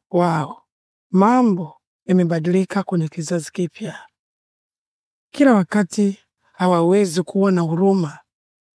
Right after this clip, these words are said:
ya kutosha kwa ajili ya masuala halisi yanayohusiana na mtoto wao. Sio mara zote ku-, huwa na msimamo ulio bora na wanaweza wakasema maneno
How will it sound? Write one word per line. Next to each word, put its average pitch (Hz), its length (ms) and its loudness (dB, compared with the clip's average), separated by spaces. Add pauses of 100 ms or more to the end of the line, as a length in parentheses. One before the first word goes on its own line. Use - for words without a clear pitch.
(280)
ya 170 140 -4
kutosha 262 680 -2
kwa 175 180 -4
ajili 190 460 -2
ya 175 120 -6
masuala 185 580 -2
halisi 175 680 -4 (480)
yanayohusiana 190 760 2
na 170 100 0
mtoto 160 420 -6
wao. 143 440 -8 (920)
Sio 330 460 0
mara 190 240 2
zote 180 400 -2
ku-, - 240 -10 (360)
huwa 196 560 0 (300)
na 185 140 0
msimamo 202 680 0 (100)
ulio 185 340 0
bora 175 580 -2 (260)
na 185 120 2
wanaweza 175 960 2
wakasema 185 540 -4
maneno 196 580 0